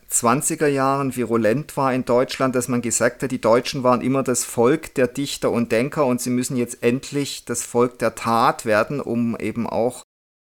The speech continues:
auf der politischen Bühne, auf der weltpolitischen Bühne Erfolg zu haben.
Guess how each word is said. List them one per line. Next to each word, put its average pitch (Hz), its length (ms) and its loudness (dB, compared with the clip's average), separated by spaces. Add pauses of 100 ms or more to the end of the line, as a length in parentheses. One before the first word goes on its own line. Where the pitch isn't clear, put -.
(180)
auf - 140 -10
der 117 80 -2
politischen 117 680 -4
Bühne, 131 420 -2
auf 113 100 0
der 107 160 -4
weltpolitischen 120 760 -2
Bühne 120 280 -4
Erfolg - 560 -2
zu 143 160 -2
haben. 131 460 2